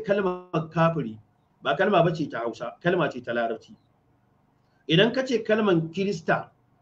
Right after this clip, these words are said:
asali ba kalma ba ce ita ma ta Hausa, kalma ce ta Larabci,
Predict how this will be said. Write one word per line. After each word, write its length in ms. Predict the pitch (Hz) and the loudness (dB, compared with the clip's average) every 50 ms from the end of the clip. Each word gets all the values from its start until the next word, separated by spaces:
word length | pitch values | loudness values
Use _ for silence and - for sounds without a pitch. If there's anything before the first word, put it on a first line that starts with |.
| _ _ _ _ _ - | _ _ _ _ _ 2
asali 420 | 190 202 - 220 214 220 220 220 | 2 4 4 2 2 2 2 4
ba 200 | 202 180 165 160 - | 4 4 2 2 2
kalma 320 | 202 208 220 220 208 185 | 2 2 4 4 4 4
ba 140 | 175 196 185 | 2 0 0
ce 120 | - 185 160 | 0 -2 -2
ita 340 | 160 180 170 165 185 170 | -2 -2 -4 -2 0 2
ma 180 | 175 170 170 165 | 2 4 2 2
ta 120 | 175 180 | 0 -2
Hausa, 320 | 175 170 160 160 165 180 175 | -4 -4 -4 -4 -4 -6 -4
kalma 340 | - 190 196 196 180 160 160 | -2 -2 0 2 0 0 0
ce 140 | 160 151 - | -2 -6 -4
ta 80 | - 156 | -2 0
Larabci, 600 | 156 160 160 160 160 160 160 - - 165 160 160 | 2 4 4 4 4 2 0 -2 -2 -2 -2 -2